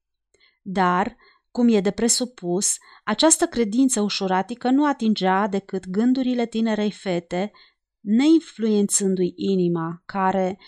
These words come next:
neutră în aceste dezbateri mistice,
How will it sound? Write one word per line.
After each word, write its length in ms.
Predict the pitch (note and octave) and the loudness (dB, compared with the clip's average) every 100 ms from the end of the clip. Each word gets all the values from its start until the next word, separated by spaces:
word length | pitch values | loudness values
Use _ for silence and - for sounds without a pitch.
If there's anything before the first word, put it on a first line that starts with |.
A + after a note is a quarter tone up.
| _ | _
neutră 800 | - G3+ A#3 C#4+ - G3+ F3 F3 - | -4 0 2 0 -2 0 0 -2 -2
în 120 | F#3+ | 0
aceste 500 | F#3+ - - - G#3+ | 0 0 -4 -2 -4
dezbateri 600 | F#3 F3+ F3+ G#3 G3+ F#3 | -2 -2 0 -2 -2 -2
mistice, 720 | F#3 G3 - A3 - B3+ | 0 -2 -4 -8 -6 -6